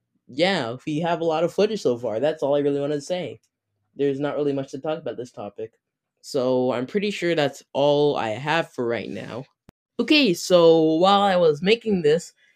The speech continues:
apparently Poppy Playtime, another horror game similar to Bending the Machine, has recently got a trailer that came out. I never thought it would happen the same day when I was finishing making this, but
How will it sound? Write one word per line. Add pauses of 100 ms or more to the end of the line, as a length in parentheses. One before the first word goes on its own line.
(140)
apparently
Poppy
Playtime,
another
horror
game
similar
to
Bending
the
Machine, (300)
has
recently
got
a
trailer
that
came
out. (520)
I
never
thought
it
would
happen
the
same
day
when
I
was (220)
finishing
making
this,
but